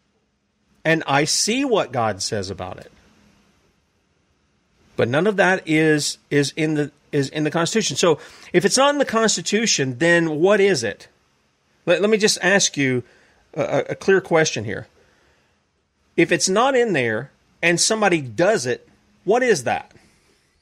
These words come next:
Is that a mistake? Do we give the, uh, excuse that, "Well, not everybody's perfect"?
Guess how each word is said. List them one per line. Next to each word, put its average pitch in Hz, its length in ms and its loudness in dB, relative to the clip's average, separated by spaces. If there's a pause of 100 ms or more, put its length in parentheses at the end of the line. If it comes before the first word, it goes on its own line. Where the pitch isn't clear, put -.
(280)
Is 135 100 -6
that 208 140 0
a - 20 0
mistake? 156 680 0 (2500)
Do 160 140 2
we 175 100 4
give 170 400 2
the, 170 480 2 (500)
uh, 123 420 -2 (200)
excuse 196 560 0
that, - 140 -2
"Well, 160 160 4
not 139 180 4
everybody's 135 460 0
perfect"? - 400 -10